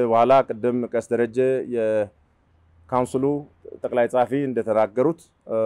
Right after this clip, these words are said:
ብዙ ለውጦች ይሆናሉ። አሁን ባለው ሁኔታ በዚህ መልኩ መግለጫ የማንሰጥበት ሁኔታ ላይ እንደርሳለን ብለን እናስባለን እና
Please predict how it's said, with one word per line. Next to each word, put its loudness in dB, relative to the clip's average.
ብዙ -8
ለውጦች 2
ይሆናሉ። 0
አሁን 0
ባለው 2
ሁኔታ -2
በዚህ -6
መልኩ -4
መግለጫ -4
የማንሰጥበት -2
ሁኔታ -8
ላይ 2
እንደርሳለን 4
ብለን 4
እናስባለን 2
እና 2